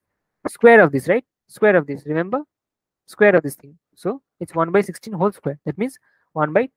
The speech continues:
two to the one by two, um, two fifty-six. The answer is one by two fifty-six. This is the answer. It's a very easy problem.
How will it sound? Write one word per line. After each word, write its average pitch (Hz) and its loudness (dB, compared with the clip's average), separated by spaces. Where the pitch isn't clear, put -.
two 156 -4
to 160 -6
the 240 -12
one 165 -2
by 196 0
two, 151 -6
um, 147 -14
two 202 -4
fifty-six. 190 -6
The - -10
answer 156 0
is 240 -4
one 160 0
by 214 2
two 208 -8
fifty-six. 208 -6
This 170 -8
is 190 -4
the 220 6
answer. 220 0
It's - -6
a 233 2
very 214 6
easy 190 0
problem. 139 0